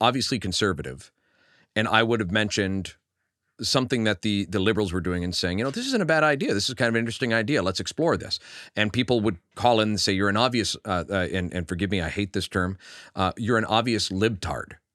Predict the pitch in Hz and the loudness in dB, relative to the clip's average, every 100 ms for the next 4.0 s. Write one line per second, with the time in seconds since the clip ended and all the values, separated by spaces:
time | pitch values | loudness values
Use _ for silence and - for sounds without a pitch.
0 | _ 110 95 92 87 95 - 80 71 - | _ -4 0 0 0 -2 -4 -6 -6 -16
1 | _ 101 95 82 - 104 64 90 87 85 | _ -2 -2 0 2 2 2 -2 -2 -4
2 | - _ _ _ _ 101 - _ - 196 | -8 _ _ _ _ -2 -2 _ -4 0
3 | 120 95 147 110 - 92 90 - 87 82 | 2 0 -4 -8 -2 0 0 0 -4 -4